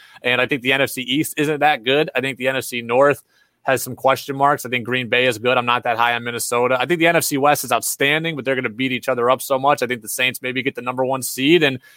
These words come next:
in this year where the number two seed doesn't even get a bye, I think being a number one seed matters a lot. So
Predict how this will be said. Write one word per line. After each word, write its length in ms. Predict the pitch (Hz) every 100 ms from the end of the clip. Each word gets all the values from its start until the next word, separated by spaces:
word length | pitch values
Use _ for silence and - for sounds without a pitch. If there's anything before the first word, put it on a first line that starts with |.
| - -
in 160 | 143
this 280 | 165 165 143
year 200 | 151 180
where 160 | 156 143
the 220 | 135 127 _ _
number 240 | 135 151 143
two 280 | - 202 208
seed 280 | 165 156
doesn't 200 | 151 135
even 180 | 139 131
get 140 | 131 127
a 40 |
bye, 380 | 117 131 160 165 _ -
I 40 | 143
think 160 | 143
being 140 | 147 139
a 40 |
number 220 | 135 135
one 180 | 127 135
seed 260 | 123 131 117
matters 360 | 127 131 120
a 40 | 117
lot. 300 | 113 135 -
So 280 | 123 117